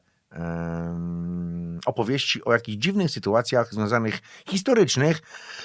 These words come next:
aspekty geopolityczne, tak? I polityczne, wojenne, geopolityczne, gospodarcze, ale po wojnie, tak? I tak nazwał ten kanał.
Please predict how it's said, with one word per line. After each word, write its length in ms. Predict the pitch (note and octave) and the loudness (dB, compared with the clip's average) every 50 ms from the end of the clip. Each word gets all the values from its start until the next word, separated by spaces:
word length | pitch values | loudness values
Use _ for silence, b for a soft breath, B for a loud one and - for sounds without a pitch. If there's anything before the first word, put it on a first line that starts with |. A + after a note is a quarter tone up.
| B B B - - | B B B 0 2
aspekty 400 | - C#3+ - - F#3 D#3 - C3+ | 2 2 2 4 2 2 2 0
geopolityczne, 760 | B2+ B2 D3 D3 - D#3 C#3+ C3+ C3+ - A2+ - - D#2 C#2+ | 4 6 6 6 8 6 4 4 4 2 0 0 -2 -2 2
tak? 260 | - G#2+ C3 C3+ A#2+ | 4 4 4 4 4
I 60 | A#2 G#2+ | 2 0
polityczne, 500 | - C#3+ C3+ B2 A2 B2+ A#2 - G#2 F#2+ | 0 0 0 0 -2 -2 -2 -2 0 2
wojenne, 420 | F2+ B2 D3 D3+ C#3+ C3+ A#2 G2+ | 4 6 6 6 6 4 2 2
geopolityczne, 680 | G2 C3 D3 C3 - B2 A2+ A2+ G#2+ A#2 G2+ - G2+ F#2 | 4 6 6 6 6 4 0 0 0 -2 -2 -2 -2 -2
gospodarcze, 540 | A#2+ C3 - - A#2 B2+ A#2+ A2 - C3 | -2 0 0 2 4 6 6 6 4 4
ale 100 | C3+ F3+ | 2 4
po 180 | E3 - B3 A3+ | 4 6 6 8
wojnie, 520 | E3+ D#3+ C#3 A2+ G2+ F#2 E2 D2 B1 - - _ _ _ | 8 8 8 8 6 4 0 -4 -8 -10 -14 _ _ _
tak? 260 | - E3 F#3 A3+ F3+ D#3 | -4 0 0 0 0 -2
I 60 | F#3 | -2
tak 120 | - G#3+ | -2 0
nazwał 300 | A#3 B3+ B3 B3 D4+ C4 | 0 0 2 4 4 4
ten 160 | - F4+ F4 | 4 2 2
kanał. 400 | - - B2 F#2+ E2 C2 C2+ - | 4 6 6 6 4 0 -4 -6